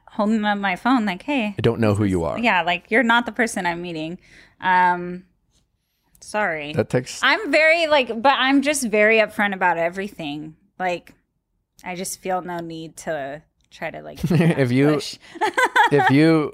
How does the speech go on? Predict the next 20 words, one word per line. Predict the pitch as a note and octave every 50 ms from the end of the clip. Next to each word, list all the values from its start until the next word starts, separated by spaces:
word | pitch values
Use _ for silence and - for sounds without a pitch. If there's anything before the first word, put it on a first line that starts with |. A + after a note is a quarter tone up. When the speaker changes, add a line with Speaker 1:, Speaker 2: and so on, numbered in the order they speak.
| -
Speaker 2:
uh, | - B2 B2 A#2+ A#2 A2 A2 F2 B1+
met | - A2+ A2+ A2 G#2+
a | G#2
guy | G2 F#2 G2 F#2+ F2+ F2 E2+ E2+ E2+ E2 - - - -
on | G2+ F#2+
a | F#2+
dating | F#2 F#2 F#2 F2+ F2+ E2+ E2+
app | E2+ E2+ E2 - -
who | - G2 F#2 F2+ F2+ E2+ D2 - _ _ _ _ _ _ _ _ _
said | - - G#2+ G2+
he | F#2+ F#2+
was | F#2 F2 -
six | - F#2+ E2+ - -
foot, | - - - D#2 D2 - - _
how | A2 B2 C3
tall | - D#3 C#3 C3
are | -
you? | - - C#3 C#3
You're | - C3+ C3+ C3+ - C3
tall. | - - - - - - - -